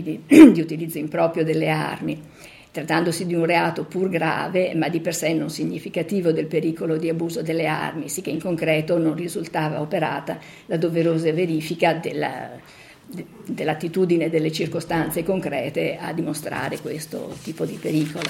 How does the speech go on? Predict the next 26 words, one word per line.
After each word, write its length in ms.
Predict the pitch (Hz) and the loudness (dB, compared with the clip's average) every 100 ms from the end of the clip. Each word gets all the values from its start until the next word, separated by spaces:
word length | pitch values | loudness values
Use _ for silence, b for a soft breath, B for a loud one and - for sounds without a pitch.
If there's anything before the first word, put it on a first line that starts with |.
| - | -8
La 80 | 214 | -8
sentenza 440 | 214 247 285 269 | -4 2 4 6
numero 320 | 190 175 165 165 | 4 4 2 0
quarantasei 580 | 160 170 170 165 185 | 0 2 0 2 2
del 140 | 170 160 | 2 0
duemilaventuno, 1000 | 170 170 185 190 226 233 190 185 202 196 | 0 0 0 2 0 0 0 2 2 2
relativa 540 | 160 165 160 156 180 165 | 0 0 0 0 2 2
a 20 | |
ricorsi 420 | 165 175 165 185 | 2 0 -2 0
in 80 | 165 | 0
materia 400 | 156 160 160 156 | 0 2 2 2
di 100 | 156 | 0
licenze 540 | 151 - 165 156 160 | -2 0 0 0 -2
per 140 | - 151 | -4 -6
la 100 | 147 | -6
gestione 540 | 185 156 160 160 165 | -6 -4 -2 0 0
del 160 | 151 160 | -2 -4
gioco 260 | 156 202 | -4 0
lecito, 580 | 196 165 160 190 196 214 B B B B - | 2 2 0 -2 -6 -6 B B B B -4
incentrata 520 | 180 160 160 180 165 | 0 0 2 2 2
sulla 220 | 175 156 | 0 -2
questione 420 | 160 156 143 160 | -2 -4 0 0
cardinale 600 | 160 156 160 160 160 156 | 0 -2 0 2 2 2
di 120 | 156 151 | 0 -2
legittimità 600 | 160 160 160 156 151 151 | -4 -4 -2 -2 0 -2
costituzionale 1040 | 156 151 156 160 - 151 165 160 139 139 | -4 -6 -6 -6 -4 0 2 2 -2 -6